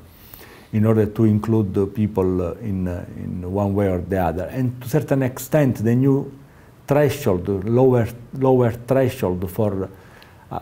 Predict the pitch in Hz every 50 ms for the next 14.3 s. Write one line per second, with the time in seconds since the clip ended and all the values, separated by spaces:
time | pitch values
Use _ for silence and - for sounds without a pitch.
0 | - - - - - 131 139 139 127 113 110 110 110 107 - 139 143 135 127 -
1 | 110 95 87 85 80 82 82 82 - 110 107 104 101 98 95 92 - - 98 92
2 | 87 85 85 90 107 104 107 113 107 - 104 104 - 113 107 113 - 127 120 117
3 | - - 143 139 - - - - - 107 90 85 85 78 85 76 80 - - -
4 | - - - - - - - - - - 110 104 104 98 95 92 90 87 85 85
5 | 82 80 76 69 - - - - - - 90 90 - 117 113 - - - - -
6 | _ _ _ _ _ _ - 143 139 139 123 104 - - - 90 80 78 76 73
7 | - - 85 82 82 - - - - 127 120 - - 104 98 - 123 123 117 113
8 | 104 - - - 127 120 120 127 123 113 98 87 78 80 78 78 - 104 113 113
9 | 113 107 110 123 113 104 - 123 123 110 - - - 117 - 117 107 - 117 110
10 | 104 - 135 123 - - - 151 127 104 92 82 82 - - - - - - -
11 | - 123 - - 120 120 127 127 139 147 151 143 147 151 131 139 143 135 113 -
12 | - - 101 85 82 85 80 73 82 87 - - - - - - - - 113 107
13 | - - - - 135 123 - - - 127 123 123 120 120 107 131 139 147 151 160
14 | 151 135 - 92 - -